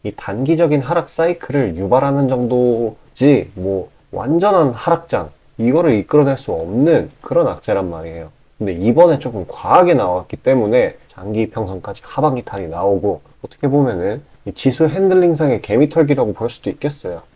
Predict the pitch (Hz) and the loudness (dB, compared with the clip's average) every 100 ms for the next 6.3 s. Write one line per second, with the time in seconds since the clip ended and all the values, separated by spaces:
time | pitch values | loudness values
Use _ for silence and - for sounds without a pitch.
0 | - 156 156 147 156 170 147 110 117 104 | 0 0 2 0 4 6 6 2 0 -2
1 | 87 87 95 117 131 110 127 131 82 _ | -4 -6 -4 4 4 4 0 -4 -4 _
2 | _ _ - 123 175 - 80 87 143 104 | _ _ -2 0 0 0 -2 2 2 0
3 | - - 120 92 127 143 160 120 92 - | -2 0 2 0 0 2 2 0 -4 -4
4 | 135 120 87 87 - _ - 202 98 - | -4 -2 -6 -8 -14 _ -6 -2 -2 -4
5 | - - - - 127 - - 180 - - | -8 -8 -8 -2 -2 -2 -8 -6 -6 -6
6 | 98 87 | -8 -8